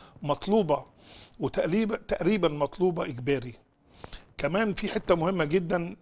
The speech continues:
لازم تبقى الناس كلها تعرفها. آه، ال-، ال-، ال-، التنمية البشرية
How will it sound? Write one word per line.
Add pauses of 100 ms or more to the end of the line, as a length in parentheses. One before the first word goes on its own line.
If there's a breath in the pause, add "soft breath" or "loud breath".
(120)
لازم
تبقى
الناس
كلها
تعرفها. (840 loud breath)
آه، (1700 loud breath)
ال-،
ال-، (140)
ال-،
التنمية
البشرية